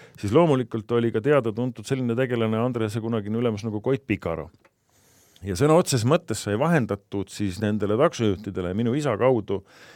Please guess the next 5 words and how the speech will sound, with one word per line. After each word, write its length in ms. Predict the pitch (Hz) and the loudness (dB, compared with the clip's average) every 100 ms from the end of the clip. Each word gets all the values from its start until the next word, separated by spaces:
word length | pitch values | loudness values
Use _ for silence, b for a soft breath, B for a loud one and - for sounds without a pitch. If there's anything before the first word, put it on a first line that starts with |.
| b | b
ka 140 | 92 | -2
Koit 240 | 104 120 120 | 2 2 2
Pikaru 260 | 101 107 | 0 2
number. 420 | 127 175 92 82 - _ _ b b b b b | 4 4 4 -2 -6 _ _ b b b b b
Ja, 220 | 95 104 | 4 8